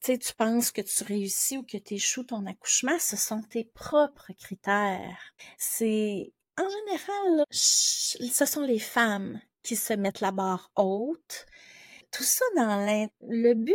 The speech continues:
derrière tout ça, là, c'est, c'est, moi, je l'ai, je, j'ai cherché longtemps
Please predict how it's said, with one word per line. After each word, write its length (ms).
derrière 520
tout 160
ça, 340
là, 140
c'est, 460
c'est, 640
moi, 220
je 160
l'ai, 500
je, 300
j'ai 160
cherché 480
longtemps 640